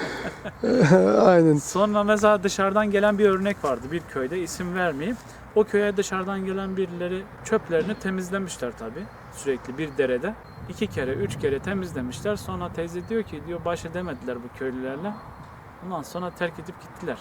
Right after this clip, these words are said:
Speaker 1: Yani bunun olmaması için, bu güzel örneklerin, fedakar insanların sahip çıkmak için bunlara yerel yönetimlerin de, e, el atması gerekiyor.
Speaker 2: Evet.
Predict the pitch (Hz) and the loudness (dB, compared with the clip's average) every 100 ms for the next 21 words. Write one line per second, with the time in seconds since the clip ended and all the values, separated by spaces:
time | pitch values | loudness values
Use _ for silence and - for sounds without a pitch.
0 | - - 143 135 143 170 190 202 202 165 | -10 -6 -2 -2 -2 -2 0 2 2 2
1 | 135 123 127 113 208 220 - - - - | -2 -4 -6 -4 -6 -6 -12 -20 -20 -20
2 | - - - 165 151 151 156 147 139 139 | -20 -18 -10 -8 -2 0 4 2 2 -2
3 | - 139 135 127 131 - - - - - | -2 -2 0 -2 -8 -16 -20 -20 -20 -20
4 | - 147 147 139 139 147 143 135 135 135 | -10 -4 -2 -2 -2 -2 -2 -6 -6 -2
5 | 131 127 127 - - 156 185 - 151 131 | -2 -2 -6 -12 -2 0 0 -4 -10 -10
6 | 120 - - 220 185 190 196 208 - - | -10 -10 -6 -4 -4 -4 -4 -4 -6 -20
7 | - - - - 165 170 190 175 165 - | -20 -20 -20 -6 0 0 2 0 -4 -6
8 | 165 165 180 165 131 - - - - - | -4 -2 -2 0 -2 -2 -16 -20 -20 -20
9 | - - 123 123 156 147 127 123 117 - | -18 -16 -14 -6 -2 0 0 -4 -10 -10
10 | 113 110 110 156 202 - - 160 143 | -10 -10 -10 -8 -8 -10 -2 4 4